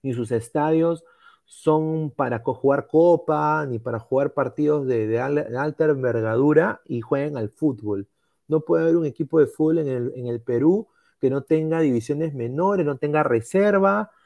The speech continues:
o no tenga un equipo de fútbol femenino. No deberían haber, eh, equipos, eh, obviamente, demasiado endeudados tampoco.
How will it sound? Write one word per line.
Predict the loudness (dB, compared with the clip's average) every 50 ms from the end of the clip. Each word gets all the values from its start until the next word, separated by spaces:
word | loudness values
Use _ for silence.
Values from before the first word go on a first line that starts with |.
| _ _ _
o | -4 -2
no | -2 -2 -2
tenga | -2 -4 -2 -2 -2 -2
un | -2 -2
equipo | -2 -2 -4 -4 -4
de | -6
fútbol | -2 0 2 2 2 2
femenino. | 0 -4 -6 -4 -4 -4 -4 -4 -4 -6 -6 -10 -12 -14 -10
No | -6 -2 -2 0
deberían | 2 4 4 6 8 8 6 6 4 0
haber, | -2 0 4 4 4 4 4 2 -2
eh, | -4 -8 -6 -6
equipos, | -4 -2 -2 0 0 2 2 2 2 0 -6 _ _ _ _ _ _ _ _ _ _ _ _ _ _ -8
eh, | -4 -2 -2 -2 -2 -2 -2 -4 -4 -4 -6 -6 -8 -8 -2 2
obviamente, | 4 4 4 4 4 2 -2 -2 -2 0 0 2 2 2 2 2 0 0 -2 -4 -6 -10 -12 -18 -8 -2
demasiado | 0 0 2 0 -2 -2 -2 -2 -2 0
endeudados | 0 2 2 2 2 2 0 -2 -2 -4
tampoco. | -6 -8 -2 4 6 8 8 8 6 2 -8 -8 -8